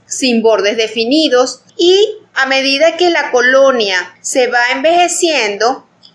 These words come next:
el micelio se va a oscurecer. Y esto va a hacer que se adopte un aspecto que parece como, como que le hubiésemos espolvoreado pimienta negra al cultivo.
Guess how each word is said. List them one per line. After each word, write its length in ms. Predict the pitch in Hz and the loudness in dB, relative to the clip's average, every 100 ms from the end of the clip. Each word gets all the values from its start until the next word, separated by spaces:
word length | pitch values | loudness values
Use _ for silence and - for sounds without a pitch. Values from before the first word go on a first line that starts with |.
| _ | _
el 220 | 285 320 | -2 0
micelio 580 | 359 392 349 262 254 277 | 2 0 -2 -2 0 0
se 200 | 277 240 | 0 -2
va 120 | 247 | 0
a 220 | 311 - | -2 0
oscurecer. 880 | 254 247 233 220 202 - 170 131 - _ - | 0 0 -2 -4 -4 -4 -2 -4 -8 _ -2
Y 300 | 339 403 - | 0 0 0
esto 340 | 262 254 262 | -2 0 0
va 140 | 269 254 | 2 0
a 20 | |
hacer 360 | 262 302 285 285 | 0 0 -2 -2
que 200 | 294 294 | -2 -2
se 120 | 269 | -2
adopte 680 | 214 214 214 - 247 254 - | 0 0 -2 -4 -4 -4 -2
un 320 | 240 233 233 | 0 2 0
aspecto 840 | 233 240 - 302 - - 285 285 285 | -2 -6 -6 -4 -4 -2 -2 -2 -4
que 260 | 254 254 254 | -2 -2 -2
parece 640 | 254 254 247 240 - 254 - | -2 -2 -2 -2 -4 -6 -2
como, 680 | 226 214 214 202 196 196 190 - - | -2 0 0 0 0 -2 -6 -16 -8
como 720 | 247 247 254 247 247 247 233 240 | -2 0 2 4 4 4 2 -2
que 180 | 247 247 | -2 0
le 140 | 247 | 0
hubiésemos 680 | 247 254 254 311 330 339 - | 0 0 0 0 0 -2 -2
espolvoreado 800 | 294 294 311 285 294 277 233 247 | -6 -2 -2 0 0 0 2 0
pimienta 480 | 285 240 202 190 226 | 0 -2 -4 -2 -2
negra 300 | 226 196 202 208 - 226 | -2 -2 -2 -2 -2 -2
al 320 | 233 269 285 - - - - _ - | 0 0 -2 -10 -20 -20 -20 _ -4
cultivo. 640 | 277 277 381 370 311 - | -2 -2 0 0 0 -4